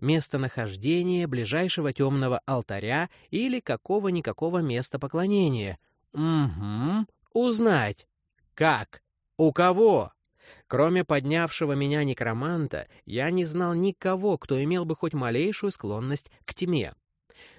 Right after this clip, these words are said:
Впрочем, судя по творящемуся на кладбище ритуальному безобразию, завести новое знакомство в тёмном круге я мог, даже не покидая погоста, хоть сегодня ночью.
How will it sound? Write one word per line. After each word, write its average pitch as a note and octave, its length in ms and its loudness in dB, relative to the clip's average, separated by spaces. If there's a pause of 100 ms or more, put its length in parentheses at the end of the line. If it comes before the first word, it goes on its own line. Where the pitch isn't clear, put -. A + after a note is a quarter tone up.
Впрочем, B3+ 840 2
судя G3 480 2
по A2 120 -4
творящемуся C#3+ 640 -2
на C3 80 -4
кладбище B2+ 560 -4
ритуальному A#2+ 600 -2
безобразию, C3+ 680 -2 (220)
завести B2 540 0
новое C3 400 2
знакомство A#2+ 800 -2
в - 100 -12
тёмном B2 460 -2
круге D3+ 400 -2
я A2+ 320 0
мог, C3+ 400 -4 (240)
даже B2+ 400 -2
не F3+ 100 0
покидая C3 480 -4
погоста, G3+ 580 -4 (120)
хоть C4 300 -2
сегодня C3+ 500 -4
ночью. - 500 -10